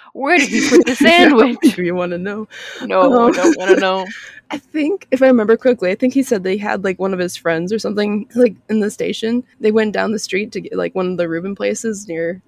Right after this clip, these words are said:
Speaker 2: the headquarters and got him a,
Speaker 1: Okay.
Speaker 2: like, a sandwich and brought it to him, like, just before they were about to take off. So he must have just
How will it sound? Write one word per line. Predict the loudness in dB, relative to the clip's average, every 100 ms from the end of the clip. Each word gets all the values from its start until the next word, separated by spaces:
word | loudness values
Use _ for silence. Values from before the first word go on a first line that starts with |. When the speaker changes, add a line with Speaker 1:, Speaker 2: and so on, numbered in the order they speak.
| -16
Speaker 2:
the | -14
headquarters | -12 -2 0 2 0 -4 -4
and | -4
got | -2 -2
him | -4
a, | -4
Speaker 1:
Okay. | -6 -10
Speaker 2:
like, | -8 -4
a | -4
sandwich | 0 0 0 -2 -6 -10 -2
and | 2 2
brought | 2 2
it | 0
to | 0 0
him, | 0
like, | -4 -6 -6
just | -6 -4
before | -8 -2
they | -2
were |
about | 0 -4
to | -6
take | -10 -8
off. | -6 -6 -10 -10
So | -2
he | 0
must | 0 -4
have |
just | -6